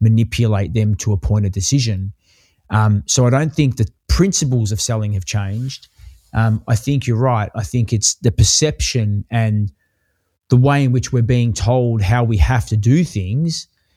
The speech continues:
Again, I'm looking at some of the things that I execute on a daily basis. I've been doing this since the day I started selling,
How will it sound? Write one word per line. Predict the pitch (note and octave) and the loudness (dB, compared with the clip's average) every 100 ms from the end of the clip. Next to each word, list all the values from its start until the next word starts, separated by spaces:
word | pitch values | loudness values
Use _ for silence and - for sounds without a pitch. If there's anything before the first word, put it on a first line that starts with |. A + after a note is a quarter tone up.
| _ | _
Again, | A#2+ B2 E3 A#2+ | 0 4 4 4
I'm | B2 D3+ | 2 4
looking | D#3 D3+ C3+ | 4 4 4
at | B2 B2 | 4 2
some | - C#3+ | 0 2
of | C3+ | 2
the | A#2 | 2
things | - B2+ | 2 2
that | A#2 | 4
I | B2 C3 | 4 2
execute | A#2+ - - B2 | 0 -2 0 0
on | A#2+ | 2
a | A2+ | 2
daily | A#2 A#2 | 2 2
basis. | G#2+ A2 C3+ - A2 A2 - - _ _ _ _ _ - | 2 2 2 2 0 0 -4 -10 _ _ _ _ _ 2
I've | C3+ | 4
been | F3 | 2
doing | D3+ C3+ A#2 | 2 2 2
this | A#2 - | 2 0
since | - - - A#2+ - | -6 -6 0 2 2
the | |
day | A2+ A2 | 2 0
I | G#2 | 0
started | - G#2+ A2+ A2 G2 A2+ - | -2 -2 0 0 -2 -4 -6
selling, | - A2 G2 F2+ | -2 0 -2 -4